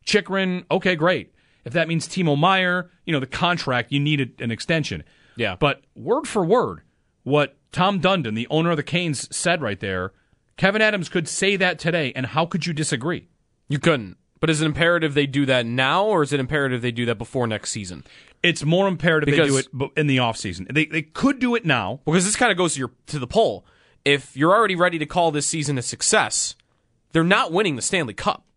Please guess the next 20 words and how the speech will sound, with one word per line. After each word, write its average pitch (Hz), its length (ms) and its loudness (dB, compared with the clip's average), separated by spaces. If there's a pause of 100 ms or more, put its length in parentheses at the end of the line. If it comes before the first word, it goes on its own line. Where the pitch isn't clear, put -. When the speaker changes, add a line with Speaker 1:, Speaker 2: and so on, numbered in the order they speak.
(600)
Speaker 2:
So 143 560 2 (400)
what, 165 320 2 (340)
what 185 260 4
more 190 300 4
do 190 80 0
you 180 120 2
wanna 170 220 2
do 143 200 2
right 123 200 2
now? 98 280 -8 (560)
Like, 170 260 0
you 165 160 -4
wanna 151 220 0
guarantee 151 400 0
yourself 147 380 0
that 143 100 -8
you 127 60 -2
get 120 200 0
in? 185 300 0 (300)
Because 165 260 2